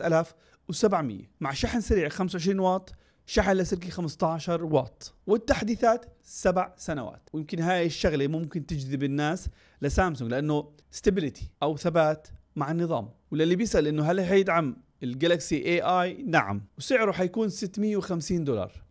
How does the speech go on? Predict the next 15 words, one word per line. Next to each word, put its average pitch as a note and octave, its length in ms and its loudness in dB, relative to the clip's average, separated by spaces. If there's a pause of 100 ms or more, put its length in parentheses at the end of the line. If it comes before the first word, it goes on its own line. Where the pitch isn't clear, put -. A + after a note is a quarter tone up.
(140)
شو - 140 0
رايكم G#3+ 220 4
بالجهاز؟ A#2+ 600 -6
خبر C4+ 220 4
سريع G#3+ 340 2
عن G3+ 160 -2
شركة G#3 480 -2
ريلمي، A3+ 420 0 (180)
بتجهز A#3+ 460 0
حالها A3+ 320 -2
لتطلق G#3+ 600 -2
الريلمي F#3 580 0
جي F3+ 280 -2
تي A3 240 -4
سبعة G3 640 -4